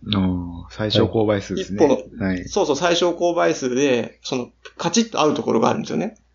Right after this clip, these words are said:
Speaker 2: 例えば、
Speaker 1: はい。
Speaker 2: えっと、ざっくり分けると、例えば三、三、三拍子のと四拍子でも、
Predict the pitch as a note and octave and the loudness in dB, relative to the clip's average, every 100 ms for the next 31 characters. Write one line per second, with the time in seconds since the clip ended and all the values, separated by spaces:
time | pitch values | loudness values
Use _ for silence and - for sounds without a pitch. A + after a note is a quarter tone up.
0 | _ _ _ _ _ F#3+ A#3 G3+ B2 B2 | _ _ _ _ _ -2 2 2 4 2
1 | - - _ - C3+ C3+ C#3 C3 B2+ B2+ | 0 -8 _ -2 0 0 -2 0 2 0
2 | B2 C3 - A#2+ - - - - D#3+ D3+ | 0 -2 -4 -4 -4 -8 -12 -2 0 0
3 | - D#3+ B2+ A2+ A2+ B2+ E3 D3 - F3 | 0 2 2 0 -4 -2 0 0 0 0
4 | F3 - - F3 F3+ F3 - _ _ - | 0 -2 -4 0 0 -2 -8 _ _ -4
5 | F3+ G3 G3 F#3+ G3 E3+ C3+ A2+ - - | 0 2 0 0 0 0 0 -6 -8 -18
6 | _ D3 C#3 B2 C3 C#3+ D3 D#3 C#3 C#3 | _ 0 0 2 0 2 2 2 0 0
7 | C3 B2 B2 - | 0 2 0 -2